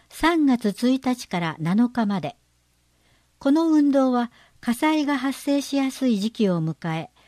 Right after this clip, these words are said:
火災予防思想の一層の普及を図り、もって火災の発生を防止し、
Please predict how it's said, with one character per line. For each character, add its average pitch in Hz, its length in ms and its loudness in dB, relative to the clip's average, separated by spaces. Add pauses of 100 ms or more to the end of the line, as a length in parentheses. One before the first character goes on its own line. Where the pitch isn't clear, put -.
(320)
火 254 140 0
災 330 360 2
予 285 120 4
防 294 180 0
思 302 80 0
想 247 420 2
の 185 200 0
一 208 120 -2
層 320 360 2
の 311 160 4
普 247 120 0
及 262 320 2
を 254 180 2
図 214 300 -4
り、 170 200 -6 (400)
も 277 120 6
っ 302 40 2
て - 280 -4
火 214 200 -6
災 311 280 4
の 302 140 6
発 269 200 0
生 254 260 2
を 240 120 4
防 220 240 2
止 214 200 -6
し、 - 300 -8